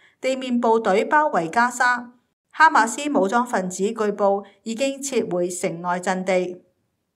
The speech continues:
以色列國土部喺五號晚間引述未具名以色列官員嘅報道，以軍已經包圍加沙市同佢周邊地區，估計步兵部隊將會喺未來嘅四十八小時內進入該市。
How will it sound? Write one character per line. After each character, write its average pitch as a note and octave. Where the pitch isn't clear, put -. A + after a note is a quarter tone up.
以 B3
色 F#4+
列 C4
國 B3
土 G#3
部 G3
喺 A3
五 G3+
號 G#3
晚 F#3
間 C4
引 F#3+
述 A#3
未 B3
具 B3
名 F#3
以 G3
色 A#3+
列 B3+
官 C#4+
員 D#3
嘅 F3+
報 F#3
道， F3+
以 G#3+
軍 C#4+
已 A#3
經 A#3+
包 A#3+
圍 F3
加 A3+
沙 A#3+
市 G3
同 F#3+
佢 E3+
周 F3
邊 A3+
地 F#3
區， A3+
估 C4+
計 B3
步 A3
兵 E4
部 G3
隊 F#3+
將 C#4+
會 A3+
喺 G#3
未 G3
來 F3
嘅 G3+
四 G3+
十 G3+
八 F#3+
小 F#3
時 F#3
內 F3
進 F#3+
入 F#3
該 G#3+
市。 E3+